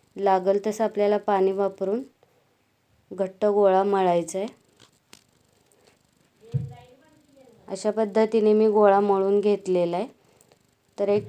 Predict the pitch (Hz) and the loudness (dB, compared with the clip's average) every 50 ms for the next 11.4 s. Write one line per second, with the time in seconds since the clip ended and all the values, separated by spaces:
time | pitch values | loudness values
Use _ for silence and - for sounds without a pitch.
0 | - 190 196 214 220 226 233 240 240 233 226 214 233 226 220 220 - 214 214 214 | -6 0 2 4 4 4 4 2 2 2 2 4 4 4 4 4 4 2 2 4
1 | 208 214 208 208 - 202 196 196 190 - 208 185 185 185 190 196 196 202 208 214 | 2 2 0 0 -2 -4 -4 -2 0 2 2 2 2 2 0 -2 -2 0 0 0
2 | 202 185 185 175 170 165 - - - - - - - _ _ _ - 113 - 107 | 2 2 2 0 2 0 0 0 0 -4 -6 -12 -20 _ _ _ -20 -18 -16 -16
3 | - - - _ _ _ _ _ _ _ _ _ _ - - 208 208 208 208 208 | -18 -20 -20 _ _ _ _ _ _ _ _ _ _ -16 -6 -4 0 2 2 2
4 | 196 214 220 214 - - - 233 214 208 208 208 208 208 208 214 214 226 214 196 | 4 2 0 -2 -4 0 2 4 6 6 6 6 6 6 4 4 4 4 2 2
5 | 180 165 - - 196 226 247 - - - _ _ - - - - _ _ _ _ | 2 0 -2 -2 -2 -2 -4 -8 -18 -20 _ _ -20 -20 -20 -20 _ _ _ _
6 | _ _ _ _ _ _ - - - - - 214 202 202 208 - 220 214 208 208 | _ _ _ _ _ _ -20 -20 -10 -2 0 0 0 0 0 0 0 2 2 0
7 | 214 226 220 208 202 196 214 202 180 190 196 196 190 196 208 196 190 196 196 196 | 0 0 0 0 2 2 2 2 4 4 2 2 2 2 -2 -2 -2 -2 -2 -2
8 | 196 196 190 196 196 196 190 190 190 185 185 185 180 180 185 180 170 180 214 - | 0 -2 -2 -2 -2 -2 0 2 2 2 2 0 0 0 -4 -4 -4 -6 -8 -10
9 | _ _ _ _ _ _ _ _ _ _ _ - 202 208 214 208 226 214 226 226 | _ _ _ _ _ _ _ _ _ _ _ -6 -4 -4 -2 -2 -2 -2 0 -2
10 | 220 208 220 214 202 208 - 196 202 208 202 214 214 202 202 196 190 196 185 180 | 0 2 2 2 2 2 0 0 0 2 2 0 0 2 2 0 2 0 -2 -2
11 | 180 - 202 208 233 - - | -2 -2 -2 -2 -2 -4 -8